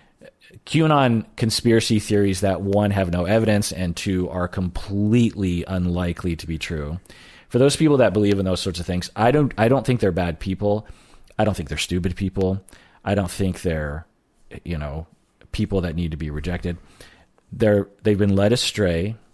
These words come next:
They're, I believe that a lot of them are scared, and we'll get into the psychology of why people follow conspiracy theories in general, including this one, particularly in, in our times now. So I, I,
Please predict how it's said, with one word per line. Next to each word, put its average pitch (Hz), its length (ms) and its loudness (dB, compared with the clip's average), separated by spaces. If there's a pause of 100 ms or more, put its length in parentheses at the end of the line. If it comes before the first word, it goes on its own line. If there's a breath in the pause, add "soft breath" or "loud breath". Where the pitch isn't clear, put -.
(180)
They're, 95 260 0 (140)
I 98 100 -2
believe 107 440 2
that 107 260 4
a 98 80 0
lot 95 300 2
of 107 60 2
them 104 200 2
are 90 100 0
scared, 82 560 -2
and 104 140 2
we'll 113 100 4
get 135 140 4
into 101 640 2
the 92 120 0
psychology 92 640 -2
of 87 120 -4
why 87 200 -2
people 85 260 -6
follow 85 280 -4
conspiracy 80 560 -8
theories 78 280 -8
in 73 100 -8
general, 78 480 -6
including 80 460 -8
this 78 180 -14
one, 78 200 -10 (600 loud breath)
particularly 82 540 -2
in, 78 80 -8
in 76 180 -8
our 71 100 -8
times 76 400 -8
now. 76 320 -8 (1400 loud breath)
So 117 460 4 (580)
I, 107 200 0 (200)
I, 113 440 4